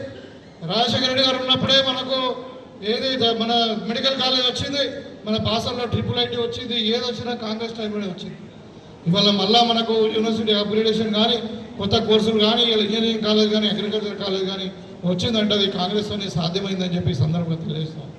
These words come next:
ఇవాళ మనం బీసీ రిజర్వేషన్ అడుగుతా ఉన్నాం, రేపు బంద్ అంటున్నారు మన పార్టీ కూడా పూర్తిగా. ఎందుకంటే ఇనిషియేటివ్ తీసుకున్నదే మనం, మనమే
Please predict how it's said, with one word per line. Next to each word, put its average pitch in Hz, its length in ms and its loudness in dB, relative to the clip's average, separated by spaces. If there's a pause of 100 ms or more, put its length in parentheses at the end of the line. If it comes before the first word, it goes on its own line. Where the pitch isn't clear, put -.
(760)
ఇవాళ 240 200 4 (100)
మనం 254 240 2
బీసీ 247 300 2 (640)
రిజర్వేషన్ 262 520 4
అడుగుతా 262 220 0 (100)
ఉన్నాం, 262 180 0 (640)
రేపు 226 240 4
బంద్ 233 200 4
అంటున్నారు 262 440 2 (680)
మన 220 140 -2 (100)
పార్టీ 240 200 2
కూడా 240 180 0
పూర్తిగా. 247 440 0 (120)
ఎందుకంటే 262 320 2 (420)
ఇనిషియేటివ్ 269 500 0
తీసుకున్నదే 277 460 -2 (100)
మనం, 269 160 -4 (880)
మనమే 269 320 0